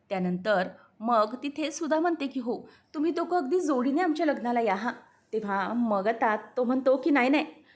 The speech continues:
जोडीने वगैरे काय नाही, आमची जोडीबिडी काय नाही आहे, आम्ही वेगवेगळे येऊ लग्नाला." त्याच वेळेला मग आता असं म्हटल्याबरोबर सगळे त्यांना बघायला लागतात. तेव्हा मग सार्थक म्हणतो की, "ठीक आहे, जोडीने नाही,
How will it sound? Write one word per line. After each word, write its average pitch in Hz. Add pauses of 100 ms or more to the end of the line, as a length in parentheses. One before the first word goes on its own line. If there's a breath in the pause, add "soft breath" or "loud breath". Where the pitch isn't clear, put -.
(140 soft breath)
जोडीने 269
वगैरे 339
काय 311
नाही, 294 (280 loud breath)
आमची 254
जोडीबिडी 262
काय 240
नाही 254
आहे, - (500)
आम्ही 214
वेगवेगळे 262
येऊ 349
लग्नाला." 202 (300)
त्याच 190
वेळेला 175
मग 175
आता 214 (320 loud breath)
असं 311
म्हटल्याबरोबर 339
सगळे 294
त्यांना 302
बघायला 220
लागतात. 254 (540)
तेव्हा 190
मग 202
सार्थक 185
म्हणतो 240
की, 294
"ठीक 302
आहे, 262 (400 loud breath)
जोडीने 214
नाही, 262